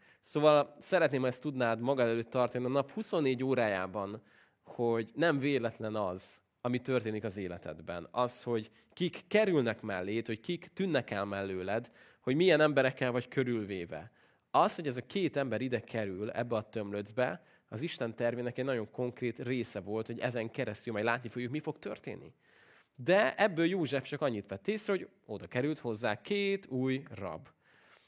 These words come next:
Szóval jó az, hogyha tudod szemmel tartani, mik történnek az életedben, és amikor valami történik, akkor figyelsz az Istenre, hogy Uram, akarsz most valamit ezen keresztül az én életembe? Hogy ide helyezted ezt az embert, ö,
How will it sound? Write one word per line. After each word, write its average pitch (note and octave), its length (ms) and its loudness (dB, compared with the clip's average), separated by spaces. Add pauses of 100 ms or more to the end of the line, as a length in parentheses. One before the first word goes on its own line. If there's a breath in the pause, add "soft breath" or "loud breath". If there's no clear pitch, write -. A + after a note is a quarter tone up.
(260 soft breath)
Szóval D3 760 4
jó F#3+ 240 4
az, C#3 140 6
hogyha B2+ 160 -2
tudod B2 480 -2 (220)
szemmel E3 500 0
tartani, G#2+ 440 -2
mik B2 200 -4
történnek G#2+ 480 -4
az F#2+ 120 -10
életedben, A2+ 760 -4
és - 180 -10
amikor C3 280 -4
valami G3+ 280 -2
történik, E3 540 -2
akkor D#3+ 340 -2 (280 loud breath)
figyelsz B3 420 -2
az B2+ 100 -4
Istenre, B2+ 380 -4
hogy A#2 140 -4
Uram, D3+ 200 0
akarsz - 320 -4
most - 200 -8
valamit B2 560 -2
ezen A#2+ 300 -10
keresztül B2+ 400 -4
az B2 120 -2
én A#2 140 -4
életembe? A2+ 600 -4 (340 soft breath)
Hogy D#3+ 160 0
ide D#3+ 160 2
helyezted C#3 400 -2
ezt C3 160 -6
az C3 80 -4
embert, F#2 520 -4
ö, E2+ 220 -6